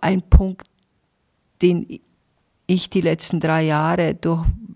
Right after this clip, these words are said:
eine Stille- und Rückzugsphase sehr geübt habe, nicht die Zeit aufzufüllen mit Dingen, die ich tun muss. Und dazu habe ich viele Dinge runtergefahren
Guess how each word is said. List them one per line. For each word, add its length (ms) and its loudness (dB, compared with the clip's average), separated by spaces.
eine 420 -2
Stille- 520 0
und 220 0
Rückzugsphase 1000 -2
sehr 840 2
geübt 500 0
habe, 520 -4
nicht 420 4
die 140 0
Zeit 420 0
aufzufüllen 680 0
mit 220 -2
Dingen, 340 0
die 220 -4
ich 200 -8
tun 300 0
muss. 440 -2
Und 120 -6
dazu 280 2
habe 160 0
ich 140 -4
viele 420 0
Dinge 300 2
runtergefahren 1120 -2